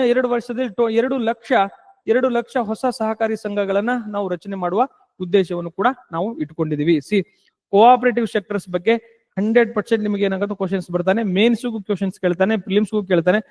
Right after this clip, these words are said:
ಮತ್ತೆ ಎಲ್ಲ ನ್ಯೂ, ನ್ಯೂ ಪಾಲಿಸಿ ಬಂದಿದೆ, ಇದ್ರ ಮೇಲೆ ಹಂಡ್ರೆಡ್ ಪರ್ಸೆಂಟ್ ಮುಂದಿನ ದಿನಮಾನಗಳಲ್ಲಿ ನಿಮಗೆ ಕ್ವಶನ್ಸ್ ಬರುವ ಸಾಧ್ಯತೆ ಇರ್ತದೆ. ಸ್ವಲ್ಪ ನೀವು ಅದನ್ನ ಅಧ್ಯಯನ ಮಾಡ್ಬೇಕಾಗತ್ತೆ. ಓಕೆ, ನೆಕ್ಸ್ಟ್ ಒಂದು ಹದಿನೇಳು ಸಂಸದರಿಗೆ ಸಂಸದ ರತ್ನ ಪ್ರಶಸ್ತಿ <clears throat> ಟ್ವೆಂಟಿ ಟ್ವೆಂಟಿ ಫೈವ್. ಸಿ, ಈಗ ನಿಮ್ಗೆ ಯಾರು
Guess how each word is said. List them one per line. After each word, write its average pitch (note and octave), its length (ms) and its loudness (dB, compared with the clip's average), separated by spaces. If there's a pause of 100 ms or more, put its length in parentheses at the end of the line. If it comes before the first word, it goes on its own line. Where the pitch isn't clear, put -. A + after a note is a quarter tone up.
(320)
ಮತ್ತೆ G#3+ 200 2
ಎಲ್ಲ A3+ 160 6
ನ್ಯೂ, A3 220 4 (120)
ನ್ಯೂ G#3+ 260 2
ಪಾಲಿಸಿ G3+ 320 -2
ಬಂದಿದೆ, F#3 380 -2
ಇದ್ರ G3+ 200 -2
ಮೇಲೆ G#3+ 200 0 (440)
ಹಂಡ್ರೆಡ್ G3+ 280 -2
ಪರ್ಸೆಂಟ್ G#3+ 260 -6
ಮುಂದಿನ G3 240 -2
ದಿನಮಾನಗಳಲ್ಲಿ F#3 640 -2
ನಿಮಗೆ F#3 220 0
ಕ್ವಶನ್ಸ್ F3+ 400 -10
ಬರುವ F3 180 0 (100)
ಸಾಧ್ಯತೆ F3 420 -2
ಇರ್ತದೆ. D3 280 -4
ಸ್ವಲ್ಪ G#3+ 280 2
ನೀವು G3+ 220 2
ಅದನ್ನ F#3+ 220 0 (120)
ಅಧ್ಯಯನ D#3+ 260 2
ಮಾಡ್ಬೇಕಾಗತ್ತೆ. C#3+ 600 -2
ಓಕೆ, F3 220 0 (1500)
ನೆಕ್ಸ್ಟ್ B3+ 240 4
ಒಂದು C4+ 120 6
ಹದಿನೇಳು B3+ 460 6
ಸಂಸದರಿಗೆ B3+ 580 2 (340)
ಸಂಸದ C4 460 2
ರತ್ನ B3 300 2
ಪ್ರಶಸ್ತಿ A3+ 580 -2 (200)
<clears throat> A3 200 -2
ಟ್ವೆಂಟಿ G#3+ 300 0
ಟ್ವೆಂಟಿ G3 280 0
ಫೈವ್. F3+ 240 2 (100)
ಸಿ, - 180 -2 (440)
ಈಗ C4+ 140 2
ನಿಮ್ಗೆ C4 200 0
ಯಾರು B3+ 320 4